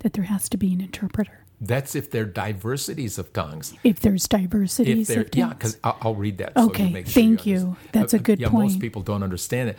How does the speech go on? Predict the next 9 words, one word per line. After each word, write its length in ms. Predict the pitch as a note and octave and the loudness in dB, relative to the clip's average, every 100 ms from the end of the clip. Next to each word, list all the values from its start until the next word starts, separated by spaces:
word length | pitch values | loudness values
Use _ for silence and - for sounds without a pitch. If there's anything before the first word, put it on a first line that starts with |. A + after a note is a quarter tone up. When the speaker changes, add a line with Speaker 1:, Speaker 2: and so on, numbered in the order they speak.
| - | -12
Speaker 2:
See, 180 | - C3+ | -4 -2
the 120 | A2 | -2
nine 380 | G#2+ A#2 D#3+ F3+ | -2 -4 -4 -6
manifestations 960 | C#3 A2 - G2 - B2 C#3 - F#2+ G#2+ | -4 -6 -8 -10 -6 -4 -4 -6 -8 -8
are 100 | - | -8
as 280 | G#2 G2+ - | -8 -8 -10
the 100 | G2 | -10
Spirit 760 | - - - - D3 F#3 - _ _ | -8 -8 -10 -6 -4 -4 -8 _ _
wills. 440 | G2+ F#2 D#3+ - | -8 -8 -10 -14